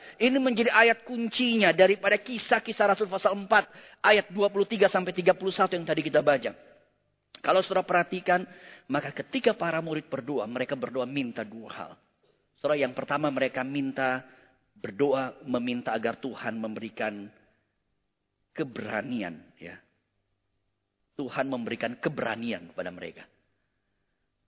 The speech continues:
Keberanian, keteguhan untuk dapat tetap menjadi saksi Kristus. Berita Injil bisa diberitakan. Keberanian untuk bisa tetap, tetap stand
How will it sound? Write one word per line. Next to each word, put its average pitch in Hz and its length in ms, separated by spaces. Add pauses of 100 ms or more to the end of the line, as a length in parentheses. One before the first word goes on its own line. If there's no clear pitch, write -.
(100)
Keberanian, 131 800 (320)
keteguhan 165 960
untuk 127 320
dapat 120 480 (320)
tetap 123 320
menjadi 104 320
saksi - 560
Kristus. - 640 (560)
Berita 120 400
Injil 107 320
bisa - 240
diberitakan. - 640 (1500)
Keberanian 120 720
untuk - 160
bisa 127 240
tetap, - 320 (480)
tetap - 320
stand 127 800